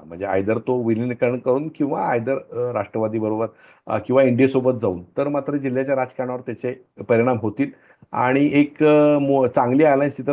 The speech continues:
तयार होईल. पण याच्यामध्ये एक गोष्ट आहे की, अ, थोडी इंटरनल गटबाजी पण वाढेल. म्हणजे एका बाजूला आपण असं म्हणतोय की सगळं सुरळीत होईल, पण त्याच्या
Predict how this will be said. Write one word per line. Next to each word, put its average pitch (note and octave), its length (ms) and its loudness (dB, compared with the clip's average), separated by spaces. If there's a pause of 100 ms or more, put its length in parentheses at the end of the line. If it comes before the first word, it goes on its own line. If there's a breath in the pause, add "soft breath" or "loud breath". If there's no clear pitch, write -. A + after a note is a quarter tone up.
तयार G#2+ 180 0
होईल. G2+ 180 -6 (220)
पण D3 120 2
याच्यामध्ये E3+ 380 2
एक F3 100 -4
गोष्ट F#3+ 220 -2
आहे E3 100 0
की, G3 220 -8 (540 soft breath)
अ, A#2 340 0
थोडी D3+ 180 6
इंटरनल F3 360 4
गटबाजी F3 460 2
पण F3 140 0
वाढेल. A#2 360 -2
म्हणजे F2+ 280 -10 (160)
एका G#2 180 -6
बाजूला C3 300 0
आपण C3+ 200 -2
असं C3+ 160 -6
म्हणतोय B2+ 320 -4
की G2+ 420 -8
सगळं G2 300 -2
सुरळीत G#2+ 360 -4
होईल, A#2 120 -4
पण C#3 180 -10
त्याच्या C#3 280 2